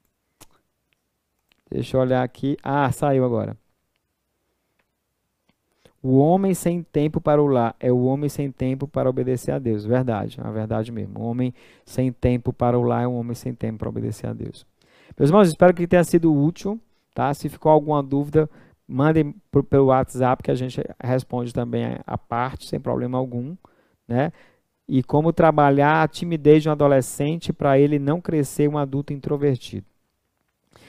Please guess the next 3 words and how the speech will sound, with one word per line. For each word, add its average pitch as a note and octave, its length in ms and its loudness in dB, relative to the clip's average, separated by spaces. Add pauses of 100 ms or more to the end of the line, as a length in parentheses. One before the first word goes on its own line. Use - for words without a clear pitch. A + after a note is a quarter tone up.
(720)
A, C3+ 560 4 (120)
a D3 100 0
timidez, C#3 720 6